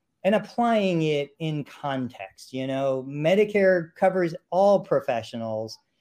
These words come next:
I take it and I make it appropriate to P T O T and S O P. But other than that, I mean, I'm always around. You guys see me posting everywhere. Um, so I'm always happy to talk. And of course,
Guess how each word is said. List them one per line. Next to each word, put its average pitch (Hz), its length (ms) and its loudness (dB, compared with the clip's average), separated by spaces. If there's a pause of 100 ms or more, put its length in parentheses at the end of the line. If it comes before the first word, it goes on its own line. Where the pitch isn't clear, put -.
(440)
I 175 140 2
take 175 280 0
it 156 120 0
and 143 100 0
I 139 80 -4
make 135 240 -6
it 131 80 -2
appropriate 123 680 -4
to 131 500 -2 (240)
P 139 160 -4
T 131 260 -4
O 120 120 -4
T 120 220 -6
and 113 100 -4
S 113 220 -12
O 107 120 -10
P. 123 320 -14 (500)
But 135 580 2 (360)
other 190 300 6
than 175 160 4
that, 165 400 0 (280)
I 147 100 -6
mean, 151 180 -2
I'm 147 140 -2
always 147 280 0
around. 131 460 -2
You 123 100 -6
guys 127 240 -2
see 131 140 -6
me 127 160 -4
posting 127 560 -4
everywhere. 120 760 -4 (420)
Um, 113 520 -4 (180)
so 147 140 2
I'm 139 100 -2
always 143 400 2
happy 123 320 -4
to 117 100 0
talk. 117 320 -2
And 160 80 2
of 156 80 0
course, 180 300 4